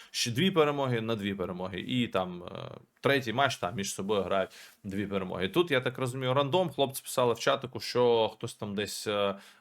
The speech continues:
виграв три матчі, хтось виграв один, хтось виграв два. За будь-які перемоги ви отримуєте певні нагороди. І тут є ще один такий цікавенький момент, про який я в Telegram-каналі публікував.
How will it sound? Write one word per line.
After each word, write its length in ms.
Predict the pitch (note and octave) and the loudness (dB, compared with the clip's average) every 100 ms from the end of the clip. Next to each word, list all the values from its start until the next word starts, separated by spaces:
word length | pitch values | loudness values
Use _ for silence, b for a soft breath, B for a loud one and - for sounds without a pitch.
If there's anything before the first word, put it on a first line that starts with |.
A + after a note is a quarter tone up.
| - | -8
виграв 580 | G2 F2+ F2+ A2 F#2 - | -6 -4 -2 0 0 -2
три 180 | B2 D3 | -2 0
матчі, 280 | C3 B2 | 2 0
хтось 200 | - A#2 | -2 -8
виграв 320 | A2 F#2+ G2+ G2 | -6 0 0 0
один, 280 | G2 A2 G#2 | -4 -4 -6
хтось 220 | G2+ - | -8 -4
виграв 280 | G2 G2+ F#2+ | -2 0 2
два. 240 | C3 C#3+ | 2 2
За 100 | G2+ | 0
будь-які 380 | F#2+ G#2+ G2 G2+ | -6 -6 -8 -8
перемоги 480 | - G2+ A2 F#2+ F#2 | -4 -4 -2 -2 0
ви 180 | G2+ G2 B B B | 0 -2 B B B
отримуєте 640 | C3 C3 C#3 A2 G2+ G2+ | 2 4 2 2 0 -2
певні 600 | - - D#3 G3 G2 F#2 | -2 6 8 8 4 -6
нагороди. 880 | - C#3+ D#3+ C3+ C3 G2+ G#2+ A#2 C#3 - B B | -4 2 4 4 4 2 0 0 -2 -8 B B
І 440 | C#3+ E3 F3+ F3 | -6 -2 0 2
тут 300 | B2+ D#3+ D#3+ | 2 0 -2
є 100 | C#3+ | -2
ще 260 | C3+ - C#3+ | -2 0 2
один 260 | B2+ B2 | 2 -2
такий 280 | A#2 A#2+ G#2+ | -2 -6 -6
цікавенький 680 | G2+ C3+ C3+ C3+ C#3+ C3+ C3 | -2 -2 0 0 0 -4 -4
момент, 440 | B2 B2+ D#3 E3+ C3+ | -4 0 0 0 -2
про 160 | A2+ | -2
який 380 | A2 - C3+ C3 | -2 -4 -4 0
я 480 | A2+ A#2+ B2 B2 A#2 | 2 2 4 4 2
в 100 | - | 0
Telegram-каналі 600 | C3+ B2+ A2 - G2 F#2+ | 2 2 2 0 0 0
публікував. 920 | F#2 G2+ G2+ G2+ G#2+ C3+ D3+ - - | -2 -2 0 4 8 8 6 2 -16